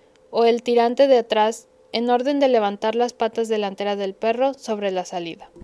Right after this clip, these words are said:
No todos los perros se sienten cómodos con las escaleras eléctricas y por esto no es un requerimiento para nuestros perros.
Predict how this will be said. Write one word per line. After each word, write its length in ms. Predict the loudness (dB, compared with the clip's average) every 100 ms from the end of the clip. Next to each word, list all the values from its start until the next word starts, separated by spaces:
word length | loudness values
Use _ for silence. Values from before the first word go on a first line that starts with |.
| -16
No 240 | -4 -2 0
todos 380 | 4 6 4 2
los 200 | -2 0
perros 420 | 2 4 2 0
se 140 | -2
sienten 440 | 0 -4 -2 -4 0
cómodos 560 | -2 0 0 0 -2
con 200 | -6 -4
las 180 | -4 -6
escaleras 640 | -8 -4 -4 -2 -4 -4
eléctricas 760 | -4 -4 -6 -16 -14 -16 -16 _ _ _ _ -20 _
y 140 | -8 -2
por 200 | 2 4
esto 460 | 2 2 2 2 -2
no 160 | -4 -2
es 140 | 0
un 120 | 2
requerimiento 680 | 2 2 0 -2 -4 -6 -6
para 240 | -4 -4 -6
nuestros 400 | -8 -12 -14 -10
perros. 520 | -4 -4 -6 -16